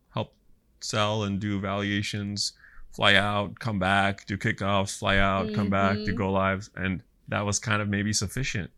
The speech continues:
Speaker 2: Yeah.
Speaker 1: But now
Speaker 2: It's a lot of on-sites.
Speaker 1: complexity's higher,
Speaker 2: Mm-hmm.
Speaker 1: expectations are different.
Speaker 2: Yes.
Speaker 1: And your team has really led the charge. And again, in other areas, we're adopting similar, similar approach.
Speaker 2: Yeah.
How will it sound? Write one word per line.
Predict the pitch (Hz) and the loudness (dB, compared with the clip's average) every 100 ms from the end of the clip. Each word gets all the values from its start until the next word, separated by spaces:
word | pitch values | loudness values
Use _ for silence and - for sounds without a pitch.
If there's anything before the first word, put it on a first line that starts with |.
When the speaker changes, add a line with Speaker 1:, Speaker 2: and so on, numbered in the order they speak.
| - | -10
Speaker 2:
Yeah. | 101 208 202 _ _ | -8 -8 -12 _ _
Speaker 1:
But | 101 90 | -10 -2
now | 92 117 98 92 95 98 _ _ - - _ _ - - | 2 4 4 2 0 -6 _ _ -20 -20 _ _ -20 -16
Speaker 2:
It's | - | -10
a | |
lot | 220 220 214 | -6 -4 -6
of | 220 | -8
on-sites. | 220 220 233 - 214 220 220 - - - | -12 -12 -12 -12 -14 -16 -20 -12 -10 -8
Speaker 1:
complexity's | - 98 98 95 - 107 98 | -6 -4 -2 -2 -2 -2 0
higher, | 117 104 104 | 2 2 0
Speaker 2:
Mm-hmm. | 95 | -2
Speaker 1:
expectations | - - 104 101 98 104 95 | -6 -10 2 2 2 -2 -10
are | 95 | -8
different. | 87 - 98 92 - | -10 -10 -10 -10 -12
Speaker 2:
Yes. | 87 - - - - | -12 -10 -8 -8 -6
Speaker 1:
And | |
your | 98 | -6
team | 92 101 95 | -4 -2 -2
has | 90 92 | -2 -4
really | 92 92 | -4 -2
led | 90 87 | -2 -4
the | 87 | -6
charge. | - 92 92 | -4 -2 -2
And | 85 82 | -4 -4
again, | 95 90 - - | -2 -2 -4 -6
in | 90 | -4
other | 92 87 | -2 0
areas, | 90 92 90 104 | 0 0 0 -4
we're | 90 76 | -6 -6
adopting | 90 87 85 98 | -4 -4 -6 -6
similar, | 95 95 95 92 95 113 _ 120 | -4 -4 -6 -8 -8 -10 _ -12
similar | - 98 80 | -8 -8 -8
approach. | - - 90 95 - - | -8 -6 -8 -8 -12 -10
Speaker 2:
Yeah. | 214 208 | -8 -8